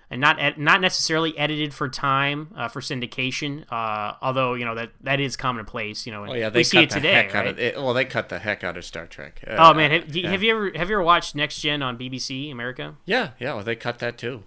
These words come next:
Speaker 2: Yeah.
Speaker 1: It is crazy, like, uh, when, uh,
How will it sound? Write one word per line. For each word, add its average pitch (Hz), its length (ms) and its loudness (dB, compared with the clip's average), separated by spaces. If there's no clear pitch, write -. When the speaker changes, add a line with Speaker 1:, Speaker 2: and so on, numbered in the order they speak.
Speaker 2:
Yeah. 120 220 -12
Speaker 1:
It 226 100 0
is 240 160 -2
crazy, 233 560 -4
like, 135 320 -2
uh, 139 80 -4
when, 143 260 -2
uh, 113 520 -2